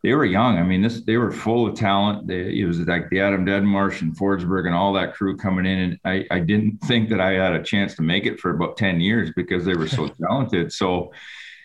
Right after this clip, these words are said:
um, we decided not to sign. It wasn't a money thing or any, there was no hard feelings. It was just, I think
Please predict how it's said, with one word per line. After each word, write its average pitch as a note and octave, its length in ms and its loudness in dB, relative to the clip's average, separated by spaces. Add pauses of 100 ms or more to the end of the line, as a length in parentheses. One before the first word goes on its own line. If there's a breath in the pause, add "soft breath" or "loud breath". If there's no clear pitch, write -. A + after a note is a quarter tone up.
(260 loud breath)
um, G#2 800 2
we D3 140 2
decided D3+ 440 2
not A2+ 320 2
to C#3+ 80 0
sign. G#2 300 2
It F#2+ 80 -2
wasn't A#2+ 260 0
a A2+ 40 2
money G2 320 2
thing G2 380 0
or F2 300 -2
any, F#2+ 220 -4
there F#2+ 140 0
was F#2 160 -2
no A2 220 2
hard G#2 280 0
feelings. A2 560 0
It G2 100 -2
was G2 120 -2
just, - 260 -2
I F#2 120 2
think G#2 280 -4